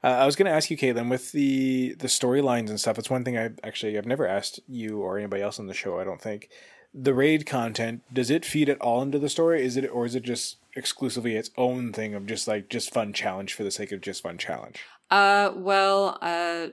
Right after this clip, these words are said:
Speaker 2: I mean, for the most part, it's its own thing, but the raid series in Shadowbringers is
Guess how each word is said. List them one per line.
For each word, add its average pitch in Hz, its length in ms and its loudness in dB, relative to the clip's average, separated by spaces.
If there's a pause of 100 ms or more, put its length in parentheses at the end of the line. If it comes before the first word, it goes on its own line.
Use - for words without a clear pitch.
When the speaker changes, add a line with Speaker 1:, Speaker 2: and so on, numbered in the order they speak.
(100)
Speaker 2:
I 165 120 -6
mean, 165 540 -6 (680)
for 196 120 -2
the 185 120 2
most 220 440 2
part, 165 360 2
it's 156 160 -6
its - 180 -12
own 147 240 -8
thing, 139 460 -10 (100)
but 143 520 -4
the 147 320 -6
raid 165 380 -2
series 160 540 -6
in 156 160 -14
Shadowbringers 151 1080 -8
is 151 520 -10